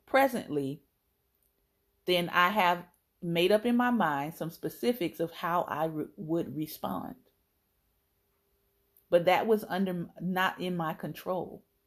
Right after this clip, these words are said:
So a lot of times we kind of look back and we think about, "Man, I should have done this," or, "I should have done that,"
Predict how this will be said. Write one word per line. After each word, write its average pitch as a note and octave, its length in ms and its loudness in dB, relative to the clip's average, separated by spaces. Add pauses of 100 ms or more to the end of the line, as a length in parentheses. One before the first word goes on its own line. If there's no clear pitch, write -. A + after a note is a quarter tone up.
(1080)
So F3 200 4
a D#3+ 40 6
lot E3+ 240 4
of G#3+ 80 -4
times F#3 280 2
we F#3+ 120 -4
kind F3 220 -2
of D#3 100 -6
look F#3+ 260 -4
back E3 420 0
and E3 100 -8
we D#3+ 80 -8
think E3+ 240 -8
about, D#3+ 320 -10
"Man, G#3+ 260 -2
I D#3 80 -6
should F#3 180 -6
have F3+ 120 -8
done F3+ 200 -2
this," F3+ 220 -6
or, - 80 -4
"I C#3 80 -6
should G#3+ 200 0
have F#3 140 0
done F3 200 -2
that," F3 360 -2